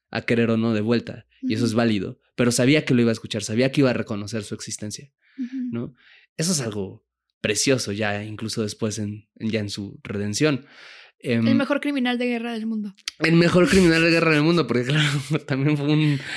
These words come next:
Speaker 1: un, este, general que estuvo a punto de conquistar Ba Sing Se, pero bueno, ya se lo perdonamos porque estuvo bonito y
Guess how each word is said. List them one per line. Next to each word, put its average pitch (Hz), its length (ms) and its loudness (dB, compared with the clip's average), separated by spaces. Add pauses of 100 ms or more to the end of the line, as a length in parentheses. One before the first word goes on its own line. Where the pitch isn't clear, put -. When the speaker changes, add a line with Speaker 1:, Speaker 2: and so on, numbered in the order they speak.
(1000)
Speaker 1:
un, 143 180 4
este, 135 260 0
general 127 560 2
que 117 180 4
estuvo 123 240 4
a 120 60 2
punto 123 220 2
de 117 60 0
conquistar 110 360 0
Ba 117 80 -6
Sing 120 160 0
Se, 131 180 0
pero 123 160 0
bueno, 120 140 4
ya 139 140 4
se 143 120 4
lo 135 120 2
perdonamos 113 500 2
porque 107 240 -4
estuvo 107 400 -4 (260)
bonito 110 500 2
y 98 280 -8